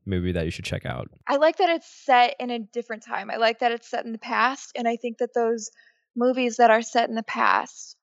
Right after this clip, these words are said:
Speaker 2: can really speak volumes about issues that haven't really resolved themselves today. So I, I love that about this. Is there, like, a favorite part that you had in this film in particular?
Speaker 1: <sighs>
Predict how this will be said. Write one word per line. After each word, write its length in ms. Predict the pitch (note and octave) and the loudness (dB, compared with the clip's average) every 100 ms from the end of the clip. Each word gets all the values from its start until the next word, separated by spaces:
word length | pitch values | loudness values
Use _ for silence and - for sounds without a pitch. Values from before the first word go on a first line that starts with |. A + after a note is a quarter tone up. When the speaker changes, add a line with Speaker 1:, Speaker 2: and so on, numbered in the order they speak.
| _ _ | _ _
Speaker 2:
can 560 | - A#3+ A#3 A3 - A3 | -4 0 2 0 -8 -6
really 260 | B3 C4 | -2 -2
speak 340 | B3 - A#3+ G#3 | -2 -6 -4 4
volumes 520 | A3 A3 G#3+ G#3 G#3 | 6 6 4 -6 -8
about 280 | A3 G#3 - | -4 -4 -2
issues 560 | A3 - A3 G#3 G#3 - | -8 -10 -10 -10 -10 -2
that 200 | G3+ F#3 - | 2 2 0
haven't 280 | A3+ A3 - | -4 -4 -8
really 180 | B3+ | -8
resolved 420 | G#3+ G#3 A#3+ G#3+ G#3 | -8 -4 0 0 -2
themselves 600 | G#3 G#3 G#3 G#3 G#3+ - | -8 -2 0 -2 -6 -12
today. 540 | G#3+ G#3 G3+ G3 A3+ _ _ _ - | -2 2 2 0 -6 _ _ _ -4
So 420 | - A3+ A3 G#3 - | 4 6 6 2 -2
I, 360 | A3+ A#3 G#3+ - - | 0 0 -2 -6 -4
I 100 | A3+ | -2
love 240 | G#3+ G3 | 0 -2
that 140 | G3+ F#3+ | -2 -4
about 200 | F#3 G3 | -4 -4
this. 240 | G3+ A3+ | -8 -8
Is 120 | B3 | -4
there, 260 | B3+ B3 A#3 - | 2 2 2 -2
like, 160 | B3+ A#3+ | -4 -2
a 60 | |
favorite 340 | - A#3+ A3+ - | 2 2 2 -2
part 260 | G3+ G3+ - | -6 -6 -10
that 100 | A#3 | -8
you 140 | A#3+ | -2
had 120 | A#3 | -2
in 80 | A#3 | -4
this 180 | A#3+ - | -16 -6
film 280 | A#3 A#3+ A#3 | -4 -4 -6
in 100 | A#3 | -8
particular? 640 | A3+ - G#3 A#3+ A3+ B3 _ _ | -10 -10 -8 -2 -2 -2 _ _
Speaker 1:
<sighs> 80 | - | -18